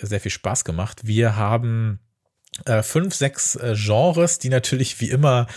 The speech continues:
komplett an den Haaren herbeigezogen sind und nur so halb funktionieren, aber Hauptsache sie funktionieren irgendwie für uns. Äh, wir haben,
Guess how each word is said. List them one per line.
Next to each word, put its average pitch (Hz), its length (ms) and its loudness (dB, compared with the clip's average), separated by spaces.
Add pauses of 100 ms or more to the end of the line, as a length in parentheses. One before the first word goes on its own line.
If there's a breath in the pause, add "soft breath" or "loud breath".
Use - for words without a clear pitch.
(320 loud breath)
komplett 135 380 2
an 120 80 0
den 110 120 2
Haaren 110 180 2
herbeigezogen 110 680 2
sind 110 320 0
und 110 100 -2
nur 107 120 2
so 104 120 4
halb 107 220 0
funktionieren, 113 560 0
aber 110 180 0
Hauptsache 113 420 2
sie 107 100 -2
funktionieren 113 460 -2
irgendwie 139 360 2
für - 140 -4
uns. 123 340 0 (580 loud breath)
Äh, 110 340 4
wir 113 240 2
haben, 120 400 0